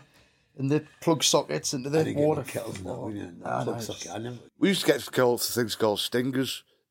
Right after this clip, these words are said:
Speaker 3: Basically, it was just, like, similar to a kettle in a way, but you'd have your cup of water,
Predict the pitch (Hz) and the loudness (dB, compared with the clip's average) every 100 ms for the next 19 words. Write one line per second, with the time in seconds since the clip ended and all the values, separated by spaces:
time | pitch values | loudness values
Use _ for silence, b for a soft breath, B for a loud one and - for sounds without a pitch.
0 | - 127 127 - - 98 92 82 104 - | 4 6 6 0 -2 -2 -2 -4 -8 -2
1 | 95 92 - _ _ _ _ _ _ 113 | 0 0 -6 _ _ _ _ _ _ -10
2 | 123 - 156 139 98 92 98 98 104 87 | -4 2 2 2 -2 -4 -2 0 0 -2
3 | 85 78 76 b b b b b 95 117 | -6 -8 -10 b b b b b -4 -2
4 | 120 127 117 - - 113 107 110 104 - | 2 2 2 -4 -2 0 4 6 4 2
5 | 82 | -2